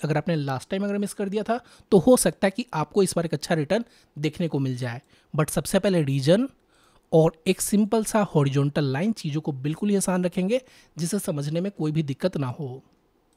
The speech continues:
तो आप यहाँ पर नोटिस करेंगे कि ये जो वन फ़ाइव नाइन फ़ाइव का जो लेवल है ये लास्ट टाइम हमें अक्टूबर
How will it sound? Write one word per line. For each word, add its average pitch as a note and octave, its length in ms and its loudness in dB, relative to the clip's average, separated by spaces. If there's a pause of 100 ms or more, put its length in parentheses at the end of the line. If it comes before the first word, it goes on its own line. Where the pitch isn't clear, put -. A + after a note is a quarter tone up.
(1200)
तो A3 60 4 (140)
आप F#3+ 180 2
यहाँ G#3+ 140 2
पर G#3 80 0
नोटिस D#3+ 360 -2
करेंगे E3+ 300 -2
कि F3+ 100 -6
ये E3+ 120 0
जो E3 140 -2
वन D3+ 240 -4
फ़ाइव F#3+ 220 -4
नाइन D#3 260 -4
फ़ाइव F#3 200 -6
का F#3 60 -2
जो D#3 100 -6
लेवल C#3 300 -6
है A3 100 -6 (320)
ये D#3+ 80 4
लास्ट D3+ 420 0
टाइम F#3 200 4
हमें D3+ 300 0 (1300)
अक्टूबर A#3 560 2